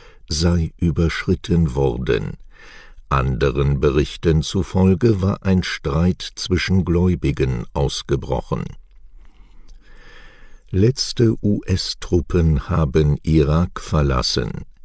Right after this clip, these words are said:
Der Anti-I-S-Kampfeinsatz einer von den U S A angeführten Koalition im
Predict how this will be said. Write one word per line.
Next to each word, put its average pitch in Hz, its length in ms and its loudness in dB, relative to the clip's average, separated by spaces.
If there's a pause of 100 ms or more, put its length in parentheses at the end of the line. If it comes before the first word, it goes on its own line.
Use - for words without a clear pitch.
(760)
Der 104 440 6
Anti-I-S-Kampfeinsatz 95 2250 2
einer 78 340 2
von 78 380 0
den 76 260 2
U 78 240 0
S - 320 -2
A 92 380 2
angeführten 67 1080 0
Koalition 78 1160 0
im 82 260 2